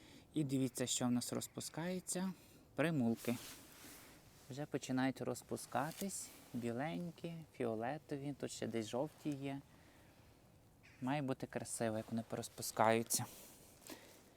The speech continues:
Ось такий квітничок у мене. Дуже очікую, коли посходять ці, е, цибулькові, має бути неймовірна краса. Лохинник мій. Лохина, до речі, ця,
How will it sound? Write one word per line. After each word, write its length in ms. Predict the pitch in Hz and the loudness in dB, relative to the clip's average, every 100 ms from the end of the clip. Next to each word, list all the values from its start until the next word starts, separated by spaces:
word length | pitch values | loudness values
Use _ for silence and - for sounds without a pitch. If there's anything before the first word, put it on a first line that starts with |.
| - - - | -20 -10 -2
Ось 140 | 151 | -2
такий 260 | - - 143 | 0 -2 -2
квітничок 600 | - 131 131 - 120 - | -2 -2 0 2 0 2
у 40 | |
мене. 320 | 117 117 123 120 - - - | 2 2 0 -4 -12 -16 -4
Дуже 320 | 127 135 135 | 4 6 8
очікую, 400 | 123 - 135 127 | 6 4 2 2
коли 240 | 117 120 120 | 4 4 4
посходять 540 | 120 - 127 120 120 | 2 0 4 4 2
ці, 260 | - 123 123 - - - - - - | 2 2 2 -4 -10 -8 -10 -10 2
е, 400 | 117 120 123 120 117 | 6 10 10 10 8
цибулькові, 720 | 127 120 120 - 143 180 156 | 8 8 6 12 12 12 8
має 240 | 123 123 | 6 6
бути 260 | 123 127 120 | 6 4 6
неймовірна 580 | 123 120 113 120 127 135 | 6 6 6 6 4 2
краса. 420 | 120 117 - 107 - - - - - - - - - - - - - - - - - | 2 0 2 0 -2 -18 -20 -20 -20 -20 -20 -20 -20 -20 -20 -18 -18 -20 -20 -14 4
Лохинник 840 | - 185 - 120 110 110 143 - - - | 8 8 8 8 8 8 6 2 -14 -6
мій. 260 | 160 180 247 - - - - - - - - - - - - | 0 2 2 0 -20 -20 -20 -20 -20 -20 -20 -18 -16 -16 0
Лохина, 500 | - 147 - 151 127 | 8 8 10 10 10
до 140 | 113 117 | 12 12
речі, 300 | 117 - 123 | 12 10 4
ця, 340 | - 127 123 | 10 10 10